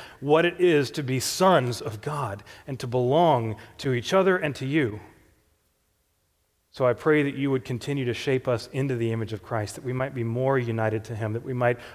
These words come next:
possess him more closely and see him more clearly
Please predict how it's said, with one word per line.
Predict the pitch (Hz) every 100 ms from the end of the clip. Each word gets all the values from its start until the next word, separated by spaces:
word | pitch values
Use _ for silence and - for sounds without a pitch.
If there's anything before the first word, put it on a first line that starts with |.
| -
possess | 127 127 151 -
him | 151 131
more | 131 127
closely | - 135 123 - 113 98 - -
and | 123 117
see | - 170
him | 135 147
more | 131 127
clearly | 120 - 135 120 98